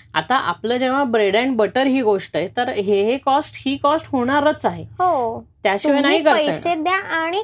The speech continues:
Speaker 2: काम करून घ्या, हे
Speaker 1: आणि
Speaker 2: स्ट्रेट आहे.
Speaker 1: मी कसं आहे, निगोसिएशन करताना माणूस फार फार तर काहीतरी दहा टक्के वगैरे कमी करेल, त्याहून जास्ती नाही करू
Speaker 2: नाही
Speaker 1: शकत.
Speaker 2: करू शकत. म्हणजे
Speaker 1: मग
Speaker 2: मला
Speaker 1: बाकी
Speaker 2: हे
Speaker 1: लोकांची
Speaker 2: नेहमी
Speaker 1: बिलं,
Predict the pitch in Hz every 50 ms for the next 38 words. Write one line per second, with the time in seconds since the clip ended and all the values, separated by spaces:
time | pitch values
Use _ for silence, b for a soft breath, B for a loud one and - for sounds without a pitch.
0 | - - 294 269 269 277 285 285 - 285 269 269 277 277 294 302 277 254 202 196
1 | 214 220 247 262 294 320 - - 403 370 - 359 - 302 330 320 349 269 202 -
2 | - 277 233 247 302 285 320 302 294 - 330 294 285 285 269 262 226 233 262 277
3 | - 330 311 311 285 - 320 311 302 285 302 285 285 - 302 294 302 311 311 294
4 | 285 269 269 277 311 285 - - - 254 214 208 208 - 269 269 262 - 294 277
5 | 285 - 277 254 254 247 - 269 277 277 240 233 226 240 247 277 262 - _ -
6 | 277 277 269 269 269 285 285 277 254 240 240 226 208 175 175 180 180 190 196 202
7 | 226 262 269 277 277 - - 339 320 311 311 330 320 311 285 247 320 311 302 311
8 | 311 302 294 320 277 285 277 - 262 226 233 233 254 277 302 339 339 427 440 415
9 | 403 - 359 370 370 381 415 403 403 392 370 311 349 370 403 330 277 320 302 302
10 | 311